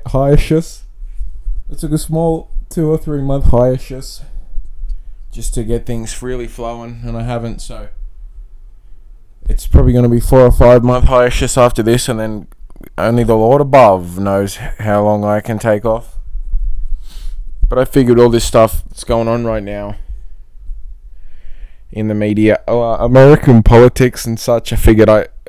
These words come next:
it's like that old Dave Chappelle bit, "Get Evan on the phone."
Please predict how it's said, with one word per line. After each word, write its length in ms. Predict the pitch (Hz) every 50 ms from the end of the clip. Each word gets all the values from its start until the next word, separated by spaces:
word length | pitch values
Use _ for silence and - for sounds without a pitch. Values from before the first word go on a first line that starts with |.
| - - - - - - - - - - - - - - - - - - _ - - - -
it's 200 | 107 107 - 131
like 140 | 113 113
that 140 | 107 113 113
old 200 | 117 113 110 104
Dave 180 | 110 110 110 110
Chappelle 320 | - - - - 110 107
bit, 160 | 98 98 - - - - - - - - - - - - - - -
"Get 320 | 165 185 196 202 190 - -
Evan 340 | 202 208 185 151 175 170 160
on 200 | 165 165 151 151
the 60 | 151
phone." 540 | - - 160 156 143 123 101 80 - -